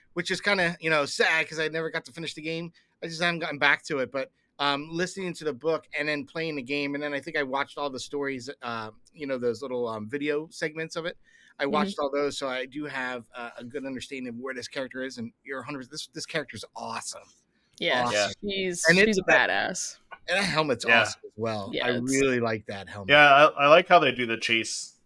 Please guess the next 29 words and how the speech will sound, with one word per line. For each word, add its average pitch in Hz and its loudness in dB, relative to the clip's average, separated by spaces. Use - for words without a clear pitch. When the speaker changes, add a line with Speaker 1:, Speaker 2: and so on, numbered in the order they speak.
Speaker 3:
um, 92 -4
with 113 -8
the 107 0
helmet 95 -4
on. 95 -2
'Cause, 139 -2
Speaker 2:
Yeah, - -
Speaker 3:
like, 147 2
Speaker 2:
I 165 -4
Speaker 3:
other 180 8
chase 190 0
ver-, 117 -2
other 131 0
chase 127 -6
variants, 113 0
we've 101 -10
seen 107 -6
it 95 -4
with 101 -8
the 107 -2
helmet 107 0
on 104 0
as 98 -6
the 98 -16
common, 98 -4
and 98 -8
then 98 -2
Speaker 2:
Mm-hmm. - -
Speaker 3:
the, 95 -2